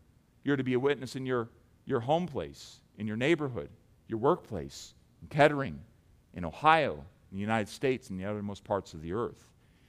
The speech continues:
Witness is just someone who sees something firsthand and speaks about it and shares their perspective, shares their story.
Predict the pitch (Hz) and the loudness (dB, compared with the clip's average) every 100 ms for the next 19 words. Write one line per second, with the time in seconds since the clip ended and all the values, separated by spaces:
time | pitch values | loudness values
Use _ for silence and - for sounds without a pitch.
0 | - - - 143 202 185 123 117 135 - | -20 -20 0 0 2 -4 -6 -4 -4 -2
1 | 160 139 123 131 127 123 - - _ - | -2 -2 -2 -2 0 -2 -6 -18 _ -14
2 | - 175 196 185 - 147 - 117 117 - | 0 0 0 -4 -4 -4 -2 -4 -4 -2
3 | 139 - 170 160 92 95 - - _ - | -2 -2 -6 -4 -4 -8 -14 -20 _ -20
4 | _ _ _ _ _ _ _ _ _ - | _ _ _ _ _ _ _ _ _ -20
5 | - - 123 110 - - - 185 - - | -8 -2 -2 -2 -6 -10 -4 -4 -4 -6
6 | 82 67 - - - _ _ _ _ _ | -4 -4 -6 -16 -20 _ _ _ _ _
7 | _ - - - 104 98 - - 185 190 | _ -20 -20 -10 -8 -6 -8 0 6 8
8 | 170 147 - - - 120 147 143 131 - | 8 4 -6 -18 -2 4 4 4 -2 4
9 | 175 - 104 - - - - 196 160 123 | 4 4 -4 -4 -16 -12 2 6 8 6
10 | 139 - - 127 135 - - 190 143 | 2 -4 -4 0 0 0 -2 -2 -4